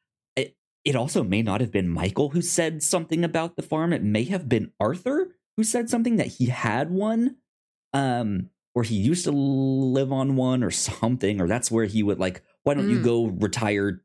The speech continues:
Speaker 1: to your farm?" or, or something
Speaker 2: Mm.
Speaker 1: like that. For a while, watching this movie, I was still tr-,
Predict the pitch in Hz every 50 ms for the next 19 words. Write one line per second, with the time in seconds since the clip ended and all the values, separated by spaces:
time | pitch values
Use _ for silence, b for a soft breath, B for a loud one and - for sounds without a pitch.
0 | _ - - 117 104 101 95 92 - - - - 104 95 95 95 92 92 95 95
1 | 92 85 80 78 78 - - - 85 78 - - - 208 220 233 - - - 87
2 | 85 87 82 87 87 85 87 87 - - 80 80 80 - - _ _ _ _ _
3 | _ _ _ _ _ _ _ _ _ _ _ _ _ _ _ _ _ _ _ _
4 | _ _ _ _ _ - - - 185 165 160 151 127 123 127 131 156 196 208 202
5 | 165 104 85 71 85 107 139 - _ _ _ _ _ _ _ _ _ _ _ _
6 | _ - 120 135 131 120 127 - 135 131 123 117 113 113 104 113 120 120 117 117
7 | 117 123 120 113 101 98 117 110 - 127 123 135 131 - - - 151 151 151 156
8 | - - -